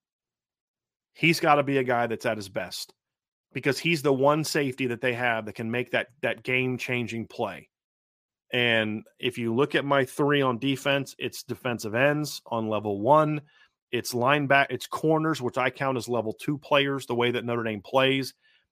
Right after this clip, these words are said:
And then it's Xavier Watts as the level three player. You need guys on all three levels to be effective in, in the, for Notre Dame to,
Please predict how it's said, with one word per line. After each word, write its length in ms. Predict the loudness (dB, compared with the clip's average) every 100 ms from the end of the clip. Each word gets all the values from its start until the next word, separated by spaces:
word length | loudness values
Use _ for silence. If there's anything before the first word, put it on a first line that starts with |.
| _
And 160 | -4 0
then 100 | 0
it's 140 | 0 0
Xavier 380 | 2 4 2
Watts 340 | 0 2 0 -2
as 60 |
the 120 | -6 -4
level 280 | -2 -4
three 260 | -8 -8 -10
player. 380 | -10 -12 -12 -16 _ _ _ _
You 80 | 2
need 200 | 2 4
guys 240 | 4 6
on 140 | 4 2
all 560 | 4 6 8 6 2 -10
three 440 | -8 -2 0 0 -4 _
levels 720 | 2 4 4 0 -8 -12 -18 _ _ _ _ _ _ _ _
to 120 | -6
be 260 | 0 2 2
effective 680 | 2 2 0 0 -6 -6 -18 _
in, 220 | -4 -4 -4
in 160 | -4 -2
the, 160 | -2 -4
for 200 | -4 0
Notre 200 | 2 2
Dame 160 | 2 -2
to, 220 | -4 -8